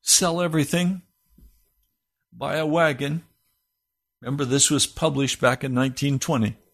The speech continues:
They didn't have cars when this happened. They loaded a wagon up, and they decided they would drive from Tennessee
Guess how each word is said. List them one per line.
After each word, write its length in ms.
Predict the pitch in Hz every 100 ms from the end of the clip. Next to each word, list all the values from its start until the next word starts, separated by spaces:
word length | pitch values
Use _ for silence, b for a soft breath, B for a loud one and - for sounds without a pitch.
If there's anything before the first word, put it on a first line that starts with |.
| _ _ _ _ _ _ _ _ _ _ _ _
They 140 | - 107
didn't 200 | 139 131
have 300 | 139 151 -
cars 440 | 170 165 139 110
when 120 | 123 110
this 200 | 110 -
happened. 420 | 104 - 123 110 _ _ _ _ _ _ _ _ _ _ - B B B B _
They 80 | 147
loaded 360 | 143 175 185
a 60 | 170
wagon 440 | 170 185 190 165
up, 320 | 143 175 - _ _ _ _ _ _ _ _ _ b b b _ _ _
and 140 | 139
they 80 | 143
decided 520 | 139 131 - 196 180
they 120 | 156 170
would 200 | 160 139
drive 380 | 139 170 190
from 360 | 180 165 147 139 - _ _ _ _ _ _ _ _ _ _ _ _ -
Tennessee 680 | 175 185 156 226 180 139